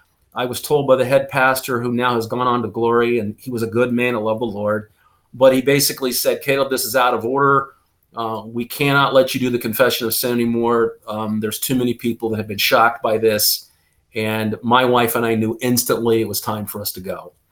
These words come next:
And it kind of flipped on me that I was the one being the proud one. When, <sighs> you know, I just knew I couldn't stay there anymore. And because I was so, I was so shocked myself that this was out of order,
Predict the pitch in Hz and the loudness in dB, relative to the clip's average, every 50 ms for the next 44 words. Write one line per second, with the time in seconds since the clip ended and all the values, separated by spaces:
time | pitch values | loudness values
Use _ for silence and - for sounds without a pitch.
0 | - - - _ _ _ _ _ _ - 117 113 113 113 113 113 113 - - - | -20 -20 -20 _ _ _ _ _ _ -4 -2 0 2 2 2 2 0 0 2 2
1 | 175 185 175 175 - - 170 175 170 - 175 156 143 135 135 131 139 143 143 127 | 4 4 4 4 4 2 2 2 2 4 4 4 6 6 4 4 4 4 4 4
2 | 120 120 127 135 139 139 120 127 127 131 135 131 127 120 127 127 127 123 117 - | 4 4 2 2 2 2 2 2 2 2 2 2 0 0 -2 -2 -2 -2 -4 -4
3 | - - 123 120 123 123 123 123 120 120 117 117 113 - _ _ _ _ _ _ | -2 0 2 2 2 2 2 0 -2 -2 -2 -2 -4 -6 _ _ _ _ _ _
4 | _ _ _ _ - 160 165 160 165 165 - - - - - - - 135 - 180 | _ _ _ _ -2 0 0 0 0 -2 -4 -2 -2 -2 -2 -4 -6 -8 -2 0
5 | 190 185 190 190 185 180 175 - - - - - 214 202 208 180 151 190 214 196 | 2 4 4 6 6 4 4 2 -4 -6 -2 0 0 2 2 0 0 2 2 2
6 | 175 - - 170 156 139 139 - 151 151 170 175 170 143 131 120 110 104 101 92 | 2 2 2 0 -2 -2 -2 0 0 0 2 2 0 -2 -2 -4 -4 -6 -8 -10
7 | 92 92 62 - - _ _ _ - 123 123 123 127 127 127 127 123 - _ _ | -12 -14 -14 -16 -18 _ _ _ -12 -8 -4 -4 -4 -4 -4 -6 -10 -14 _ _
8 | _ _ _ _ _ _ _ - - - 143 143 143 151 156 170 170 165 156 - | _ _ _ _ _ _ _ -20 -16 -8 -6 -2 0 2 4 4 4 4 2 2
9 | - - - 175 175 170 135 147 170 190 170 - - 151 131 - - 175 160 156 | 2 4 6 6 6 6 6 4 2 2 2 2 0 0 0 2 4 4 4 2
10 | 151 160 151 139 135 - - - 160 156 151 151 - - 170 165 165 151 131 131 | 2 -2 -4 -4 -4 -2 0 2 2 2 2 0 -2 -2 -2 -2 -2 -2 -2 0
11 | 147 147 147 131 120 139 156 170 147 - - - | 0 0 0 0 -2 -2 -2 -2 -4 -4 -8 -14